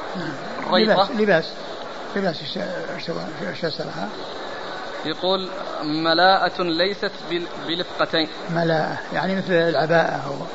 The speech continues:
Speaker 1: نعم.
Speaker 2: مضرجة.
Speaker 1: ليست، ليست
Speaker 2: بلفقتين.
Speaker 1: ها؟
Speaker 2: ليست بلفقتين.
Speaker 1: بلفقتين؟
Speaker 2: نعم.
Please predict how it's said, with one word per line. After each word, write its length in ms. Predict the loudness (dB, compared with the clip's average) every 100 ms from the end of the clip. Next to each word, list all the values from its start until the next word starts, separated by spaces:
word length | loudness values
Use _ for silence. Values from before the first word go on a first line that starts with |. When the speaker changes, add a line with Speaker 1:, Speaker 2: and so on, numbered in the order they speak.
| -8 -8 -8 -8 -6 -4
Speaker 1:
نعم. 140 | -4 -4 -6 -8 -8 -8 -8 -8 -8 -8 -8 -8 -8 -8 -8 -8 -10 -10 -10 -8 -8 -10 -10 -8 0
Speaker 2:
مضرجة. 680 | 4 8 8 8 6 8
Speaker 1:
ليست، 240 | 4 4 2
ليست 320 | 2 2 0 -4 -8 -8 -8 -8 -8 -8 -8 -8 -8 -8 -8 -8 -8 -8 -8 -8 -8 -8 -2
Speaker 2:
بلفقتين. 760 | 2 2 2 0 4 4 4 0 -6 -8 -4
Speaker 1:
ها؟ 140 | -2 -2 -2 -2
Speaker 2:
ليست 360 | 2 2 0 -6 -2
بلفقتين. 720 | 2 2 2 0 2 2 2 -4 -8 -8 -8 -6 0
Speaker 1:
بلفقتين؟ 680 | 2 2 0 2 4 2 0 2
Speaker 2:
نعم. 240 | 2 2